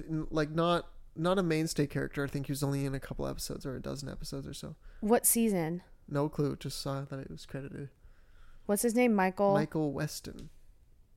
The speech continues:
Speaker 1: I mean, it helps when
Speaker 2: I
Speaker 1: he's
Speaker 2: feel like I would have remembered this.
Speaker 1: when he's not so, like, adolescent <laughs> looking,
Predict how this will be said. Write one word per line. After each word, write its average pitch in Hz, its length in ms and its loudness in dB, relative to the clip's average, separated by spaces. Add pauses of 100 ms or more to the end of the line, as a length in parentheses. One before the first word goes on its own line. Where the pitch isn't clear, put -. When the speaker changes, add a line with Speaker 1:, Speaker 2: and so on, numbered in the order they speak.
(1500)
Speaker 1:
I 160 60 4
mean, 165 100 8
it 143 80 4
helps 160 420 6
when 151 180 4
Speaker 2:
I - 20 2
Speaker 1:
he's 143 100 4
Speaker 2:
feel 233 120 10
like 226 180 8
I 196 60 4
would 190 160 4
have 185 120 0
remembered 196 480 0
this. 147 140 -6
Speaker 1:
when 143 140 2
he's 143 180 0
not 143 280 0
so, 139 280 -2
like, 135 420 -2 (100)
adolescent 147 640 0
<laughs> - 0 -
looking, 185 460 4